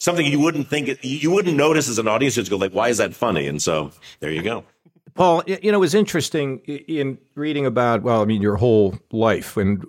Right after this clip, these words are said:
Speaker 2: how you struggled and, and finally made it. But it was interesting to me when you were talking about doing stand-up, and it,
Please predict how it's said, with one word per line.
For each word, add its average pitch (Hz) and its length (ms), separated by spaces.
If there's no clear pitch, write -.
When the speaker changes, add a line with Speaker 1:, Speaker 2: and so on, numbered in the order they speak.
Speaker 2:
how 107 140
you 98 300
struggled 104 540
and, 95 220
and 104 120
finally 107 400
made 110 300
it. 92 160
But 110 80
it 120 60
was 127 180
interesting 143 540
to 113 60
me 113 360
when 117 120
you 135 100
were 123 80
talking 123 440
about 107 480
doing 107 240
stand-up, 104 680
and 98 140
it, 98 140